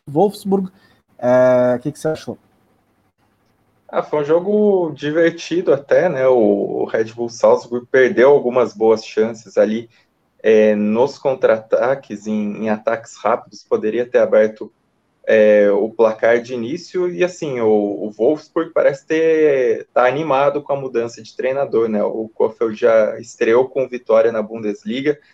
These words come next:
Speaker 2: conseguiu ganhar esse jogo, o time tá aproveitando melhor os talentos ofensivos que tem, acho que o Wolfsburg fez, é, talvez o melhor mercado de transferências,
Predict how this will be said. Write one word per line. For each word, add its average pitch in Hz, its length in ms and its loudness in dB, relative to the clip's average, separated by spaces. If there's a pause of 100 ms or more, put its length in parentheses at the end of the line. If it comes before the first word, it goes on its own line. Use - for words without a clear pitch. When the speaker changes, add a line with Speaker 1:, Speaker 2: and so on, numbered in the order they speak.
(380)
Speaker 2:
conseguiu 123 580 -4
ganhar 123 360 0
esse 113 260 -8
jogo, 135 760 0
o 107 60 -14
time 120 680 -8 (160)
tá 123 140 4
aproveitando 123 800 0
melhor 123 500 2
os - 120 -12
talentos 113 520 -2
ofensivos - 640 -10
que - 100 -20
tem, 123 160 -8
acho - 160 -8
que 117 60 -8
o 101 60 -8
Wolfsburg 113 520 -4
fez, 113 480 -4 (440)
é, 107 300 6
talvez 113 380 2
o 131 60 -6
melhor 120 380 2
mercado 120 600 0
de - 160 -20
transferências, 110 1200 -4